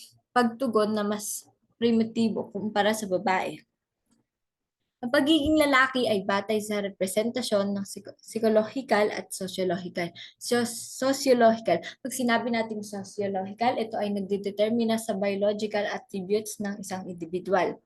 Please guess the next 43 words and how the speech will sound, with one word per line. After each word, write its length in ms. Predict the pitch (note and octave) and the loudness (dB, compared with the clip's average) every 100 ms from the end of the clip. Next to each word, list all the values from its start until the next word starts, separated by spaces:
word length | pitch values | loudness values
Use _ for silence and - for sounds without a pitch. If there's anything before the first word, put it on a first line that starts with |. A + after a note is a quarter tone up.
| _ - - _ | _ -20 -20 _
Una, 400 | B3+ G#3+ G#3 C4+ | 2 4 4 2
batay 400 | - G3+ F#3+ F#3 | -2 -2 2 2
sa 160 | F#3+ G3+ | 2 -2
biological 640 | F3+ F#3+ F#3+ F#3 F#3 F3+ | 0 2 2 0 -2 -2
sex 320 | F3+ G#3+ - - | 0 -2 -2 -4
o 80 | |
yung 160 | G#3 G3 | -2 -2
genitalia. 800 | F3+ F#3+ F#3 F#3 F3+ F3 F#3 A3+ - _ _ | 0 -2 -2 -4 -2 0 0 0 -6 _ _
B, 400 | - A#3 D#4 - - | 0 2 2 0 -6
pangkasariang 720 | A3 A3 A3 A3+ G#3+ A3 A3+ - | -4 -2 0 0 2 0 -2 -6
ekspektasyon 720 | G#3 - A3+ A3+ G3+ A#3 A#3+ | -12 -6 -6 -4 -2 0 2
ng 40 | G#3 F#3 | 2 0
lipunan 400 | - A#3+ G#3+ F#3 | -2 0 2 0
na 80 | F#3 | -2
kung 160 | G3+ | -2
babae 400 | F#3+ F#3 A#3 C#4+ | 0 0 0 2
ka, 160 | C#4 G#3+ | 2 4
dapat 320 | F#3+ F#3+ F#3 | 2 -2 -8
ikaw 240 | G#3+ G3 | -6 -6
ay 40 | F#3+ | -6
nasa 160 | F#3+ - - | -10 -10 -8
tahanan 480 | G3+ B3+ D#4 C4 | -2 0 2 0
at 160 | A3+ - | -2 -4
kung 160 | G#3 A3 | -4 -2
ikaw 240 | A#3 B3 | 0 2
ay 80 | A#3 | 2
lalaki, 480 | A3 G#3+ F#3+ G3 G3+ - - - | 4 2 0 -2 -6 -12 -8 -4
gampanan 480 | G3+ A3+ G#3 G#3+ A3 | -2 0 2 2 2
mo 80 | |
ang 80 | F#3+ | 0
iyong 240 | G3 G3+ G3+ | -2 -2 -4
responsibilidad. 880 | G#3 - F#3 F#3 F3 E3 E3+ F3+ F3+ - - A#3+ | -6 -4 -4 -4 -8 -6 0 0 0 -8 -16 -10
At 80 | |
letter 400 | A#3+ C4 B3+ B3 | 0 0 2 0
C, 240 | A#3+ B3+ C4 A3+ | 0 -2 0 0
gampanin 480 | G3+ G3+ G#3 A3 | 0 2 2 0
sa 160 | G#3+ G#3 | 0 0
lipunan, 640 | G3 F#3+ A3 A#3+ G3+ A3 | 0 -2 0 2 2 0
katulad 400 | A3+ A3+ G#3+ G#3+ | -2 0 2 2
lamang 400 | F#3+ G3+ G#3 G#3+ | 2 0 0 -2
ng 160 | G#3 G3+ | -4 -2
letter 320 | F#3+ F3 F#3 | -2 0 0
B. 240 | F3 F#3 | 0 -2